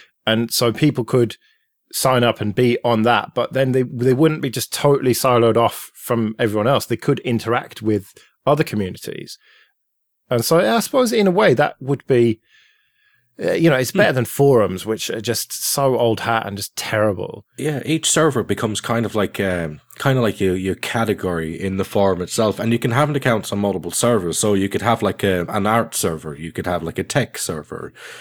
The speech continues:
Speaker 2: you know. So they become like, uh, like the original circles in Google Plus almost, you know.
Speaker 1: Mm.
Speaker 2: That's where you have 'em, but, uh, then you can still cross-reference between them. So, I mean, the, the idea is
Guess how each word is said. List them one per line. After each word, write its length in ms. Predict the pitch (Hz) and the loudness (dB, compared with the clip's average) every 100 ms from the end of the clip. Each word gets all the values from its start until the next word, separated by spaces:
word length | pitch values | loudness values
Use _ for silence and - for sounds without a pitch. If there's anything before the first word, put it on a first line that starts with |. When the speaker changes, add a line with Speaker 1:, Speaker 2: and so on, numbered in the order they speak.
| - - | -18 -2
Speaker 2:
you 120 | 127 | 2
know. 140 | 98 | 2
So 120 | 85 | 2
they 200 | 107 139 | 2 4
become 300 | 135 131 120 107 | 2 0 0 2
like, 280 | 98 - | 0 0
uh, 200 | 107 95 87 | 0 2 2
like 160 | 104 | 0
the 140 | 113 104 | 0 0
original 340 | 117 110 92 | 0 0 -2
circles 540 | - 120 107 98 82 | 0 0 0 -4 -8
in 100 | 85 | -6
Google 260 | 80 87 82 | -4 -4 -4
Plus 240 | - 85 | -8 -6
almost, 440 | 85 71 71 - - | -8 -8 -12 -12 -14
you 80 | 90 | -10
know. 180 | 78 - - | -10 -12 -14
Speaker 1:
Mm. 300 | - 117 127 | -6 -2 0
Speaker 2:
That's 220 | 117 110 - | 2 2 0
where 100 | 104 | 0
you 60 | |
have 160 | 101 104 | 2 0
'em, 140 | 87 | -2
but, 260 | 80 120 - | -2 -4 -2
uh, 100 | 127 127 | -4 -4
then 320 | 127 123 143 | -6 0 2
you 80 | 151 | 2
can 140 | 139 131 | 0 -2
still 220 | - 131 | 0 0
cross-reference 640 | - 151 - 101 - 87 | 2 0 0 -4 -4 -10
between 340 | - 87 123 117 | -10 -6 -6 -4
them. 160 | 82 | -6
So, 320 | 78 101 92 - - - - _ - | -4 -4 -4 -6 -14 -20 -20 _ -8
I 100 | 160 | -2
mean, 220 | 147 131 | 0 2
the, 180 | 135 143 | 2 2
the 200 | 127 165 | 2 4
idea 400 | 175 175 151 123 | 4 4 4 2
is 260 | 101 - | 2 -2